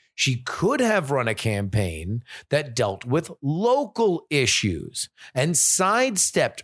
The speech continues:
her battles with the once and possibly future president. We have now seen that that is a playbook that works, and the majority of this campaign happened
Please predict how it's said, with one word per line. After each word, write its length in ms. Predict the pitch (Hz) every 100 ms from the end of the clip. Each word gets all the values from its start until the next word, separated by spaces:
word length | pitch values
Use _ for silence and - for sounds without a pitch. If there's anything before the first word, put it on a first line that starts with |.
| -
her 180 | 147
battles 600 | 131 117 117 107 104 123 - - -
with 260 | 180 180 -
the 140 | 196
once 500 | 185 135 127 120 -
and 200 | 160 151
possibly 640 | - 135 113 - 120 131 135
future 520 | - 107 98 - 135
president. 880 | - - 196 247 190 135 80 - - _ _ _ _ _ _
We 160 | 147 226
have 140 | 208
now 380 | 160 175 220 247
seen 800 | - - 226 269 185 147 165 170 _ _
that 360 | 160 202 139 113
that 320 | 165 190 214 - _
is 360 | 185 196 165 165
a 200 | 180 196
playbook 800 | - - 151 156 165 120 131 -
that 200 | 143 156
works, 640 | 160 170 233 262 - - - - -
and 140 | 170
the 60 | 190
majority 720 | 185 156 117 202 220 254 233 190
of 120 | 143
this 180 | 165 -
campaign 640 | 175 180 156 214 240 214
happened 640 | 131 160 170 196 175 127